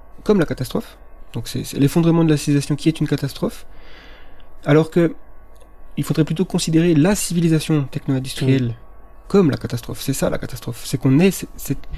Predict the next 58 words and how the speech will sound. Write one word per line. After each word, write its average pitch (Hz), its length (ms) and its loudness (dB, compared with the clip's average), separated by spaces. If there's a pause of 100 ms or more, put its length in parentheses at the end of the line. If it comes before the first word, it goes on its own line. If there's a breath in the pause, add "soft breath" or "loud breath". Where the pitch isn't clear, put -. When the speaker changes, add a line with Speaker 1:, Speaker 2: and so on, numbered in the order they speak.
(160 loud breath)
Speaker 1:
on, 131 140 0
ça 143 120 0
fait 147 120 4
déjà 160 260 6
cent - 140 -6
cinquante 160 400 0
ans 214 60 4
qu'on 147 200 4
est 180 80 6
dans 156 120 2
la 135 100 -4
catastrophe - 480 -8
en - 20 -10
ce - 100 -10
moment 147 180 4
même. 151 180 2 (1300 loud breath)
Donc 143 260 2 (340 loud breath)
c'est - 180 2
pas 196 100 4
l'effondrement 196 480 4
qui 175 120 0
est - 20 4
la 151 60 2
catastrophe, 147 460 -2
mais 143 140 2
c'est 143 140 -8
plutôt, 175 360 0
euh, 123 340 0 (520 loud breath)
euh, - 400 -8
la 139 80 -8
civilisation. 131 440 -2
Donc 147 260 -4 (300 loud breath)
on 143 40 -2
doit 135 140 4
plutôt 156 200 -4
se 156 60 -6
concentrer 143 400 -4
sur, 131 280 -4
euh, 123 80 0
sortir 170 600 2
de 135 60 -2
cette - 200 -6
catastrophe - 460 -6
le 139 60 -2
plus - 140 -4
vite - 80 -12
possible. 202 380 0 (600 loud breath)
Et - 60 -6
ça, 151 140 0
c'est - 120 0
la 123 80 2
transition 143 420 -2
énergétique. 123 560 -4 (160 loud breath)
Pour 147 100 -2
moi, 170 80 6
c'est 160 120 0
la 131 100 2
clé. 151 220 -4